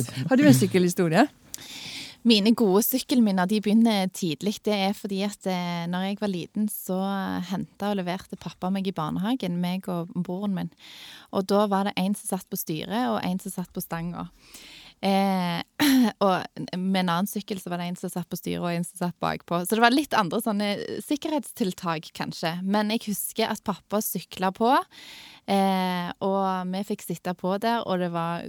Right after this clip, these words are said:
Speaker 2: god stemning. Jeg husker jeg koste meg å sitte på sykkelen til pappa på vei hjem fra barnehagen. Jeg, det er ikke mye jeg husker, liksom, for jeg var så liten, men akkurat den der følelsen der at pappa kom og hentet meg på sykkel i barnehagen, det,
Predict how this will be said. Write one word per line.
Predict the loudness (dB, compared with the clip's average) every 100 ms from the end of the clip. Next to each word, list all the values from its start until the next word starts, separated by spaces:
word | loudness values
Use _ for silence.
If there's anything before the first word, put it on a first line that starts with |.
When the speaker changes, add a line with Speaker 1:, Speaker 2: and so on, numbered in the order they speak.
| -6
Speaker 2:
god | -2 0 0
stemning. | -2 -4 -2 -2 -2
Jeg | -4
husker | -6 -6
jeg | -6
koste | -4 -4 -6 -6 -4
meg | -4 -6
å | -8 -6
sitte | -8 -8 -8
på | -6
sykkelen | -8 -8 -6 -6
til | -8
pappa | -10 -14 -12 -6 -4 -6 -6
på | -4
vei | -2 -4
hjem | -4
fra | -6
barnehagen. | -6 -6 -4 -4 -6 -8 -10 -16 -20 -14
Jeg, | -6
det | -4
er | -2
ikke | -2
mye | 0 2
jeg | 2 0
husker, | -4 -2 0
liksom, | 0 0
for | 0 0
jeg | 2
var | 0
så | 0 0
liten, | 0 -2 -2 0
men | 0 -2
akkurat | -2 -2 0
den | -2
der | -2
følelsen | -2 -2 -2 -2 0 0
der | 0
at | -4
pappa | -6 -8 -4 -4
kom | -2 -2 -2
og | -4 -6
hentet | -8 -8 -6
meg | -6 -8
på | -8
sykkel | -8 -6 -8
i | -6
barnehagen, | -6 -4 -4 -4 -8
det, | -6 -4 -4